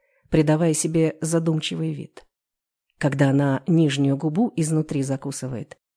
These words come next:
я понимаю, что девчонка решает в этот момент, говорить правду или нет. «Тиль», произносит на выдохе, дескать, была не была. Необычное имя. «Это та девушка, с которой ты разговаривала после того, как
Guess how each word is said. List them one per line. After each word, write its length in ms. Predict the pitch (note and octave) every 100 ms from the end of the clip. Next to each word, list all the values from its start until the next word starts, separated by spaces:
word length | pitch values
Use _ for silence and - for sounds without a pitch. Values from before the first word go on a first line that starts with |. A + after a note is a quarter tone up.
| _
я 340 | E3 D#3 D#3
понимаю, 560 | C3 D#3 E3+ G#3 E3 C3 - -
что 460 | - - D3+ C#3 C3
девчонка 640 | D#3 E3+ A3 F#3 F3 D#3 D3
решает 480 | F3+ F3 - C#3+ C3+
в 40 | D#3
этот 200 | D#3 D#3
момент, 480 | E3+ E3+ D3+ D3+ - -
говорить 480 | D#3 E3 F3 C#3+ -
правду 560 | F#3+ G#3+ D3+ C#3 - _
или 200 | F3+ F#3
нет. 320 | D#3+ B2 - - _ _ _ _ _ _ _ _ _ _
«Тиль», 400 | - B3+ D#3 B2+ - - - _ _ _ -
произносит 540 | D3+ C#3+ D3 C3 B2+
на 120 | D3+
выдохе, 500 | D#3 E3+ D3+ D3+ C#3
дескать, 600 | - E3 D#3+ - D#3 - _ -
была 280 | D3+ E3+ G3+
не 100 | D3+
была. 380 | C3 B2 C3+ _ _ _ _ _ _ _ _ _ _
Необычное 640 | D3+ D#3 G#3 G3 - D3+ C#3+
имя. 420 | E3+ C3+ B2 B2 _ _ _ _ _ _
«Это 440 | F3+ E3 E3+ E3 D#3+
та 140 | F3
девушка, 480 | D#3 F#3+ F3+ F3+ F#3+
с 60 | -
которой 320 | F3+ F#3 F3
ты 320 | F3 E3+ E3
разговаривала 600 | E3 D#3+ E3 F3 D#3+ D#3+
после 300 | D#3 E3+ D#3+
того, 300 | D#3 D#3+ E3
как 340 | D#3+ E3 -